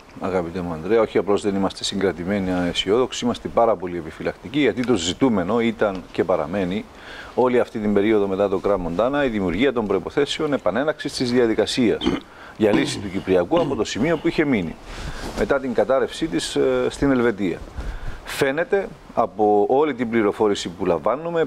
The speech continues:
πριν, ε, να πάμε στη Νέα Υόρκη, πριν να πάει ο πρόεδρος Αναστασιάδης και όλοι οι υπόλοιποι,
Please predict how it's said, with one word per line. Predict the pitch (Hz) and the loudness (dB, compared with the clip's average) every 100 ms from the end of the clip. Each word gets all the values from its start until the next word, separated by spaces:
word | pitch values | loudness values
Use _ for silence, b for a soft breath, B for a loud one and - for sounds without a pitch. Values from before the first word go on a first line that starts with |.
| - | -2
πριν, | 143 139 127 95 73 - - - - - | 0 2 2 0 -6 -12 -16 -16 -16 -4
ε, | 104 101 95 98 | 0 2 2 2
να | 104 104 95 | 2 0 0
πάμε | 117 107 95 | -2 -2 -8
στη | - 95 | -8 -2
Νέα | 95 90 | 2 4
Υόρκη, | 107 139 - | 2 0 -2
πριν | 87 113 | 0 2
να | 107 | 2
πάει | 101 95 | 2 2
ο | |
πρόεδρος | 85 98 87 - | 2 2 2 -2
Αναστασιάδης | 85 - 82 95 135 151 - | -6 -6 -2 2 2 0 0
και | 104 | 2
όλοι | 92 | 2
οι | |
υπόλοιποι, | 82 139 170 180 | 2 0 0 -6